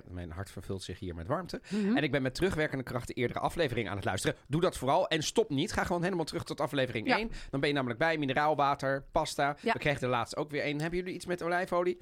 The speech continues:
Speaker 1: Jazeker.
Speaker 2: Mhm.
Speaker 1: Dat heet Dikke Druppels. Gewoon, gewoon luisteren. Nou, die zijn allemaal zo goed, informatief en vermakelijk. Nou,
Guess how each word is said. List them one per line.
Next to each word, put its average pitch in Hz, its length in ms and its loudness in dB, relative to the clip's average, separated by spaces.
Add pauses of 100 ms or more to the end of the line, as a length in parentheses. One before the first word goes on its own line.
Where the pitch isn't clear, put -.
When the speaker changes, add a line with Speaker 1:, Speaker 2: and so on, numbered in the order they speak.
(100)
Speaker 1:
Jazeker. 113 800 0 (120)
Speaker 2:
Mhm. 220 220 -2 (200)
Speaker 1:
Dat 113 140 -2
heet 107 320 -2
Dikke 110 200 -2
Druppels. 175 520 0
Gewoon, 131 420 -4
gewoon 175 220 0
luisteren. 101 480 -2
Nou, - 220 -6
die 131 120 0
zijn 180 220 2
allemaal 175 280 0
zo 170 180 2
goed, - 200 -4
informatief 123 500 -4
en 104 100 -6
vermakelijk. 82 420 -8
Nou, - 120 -8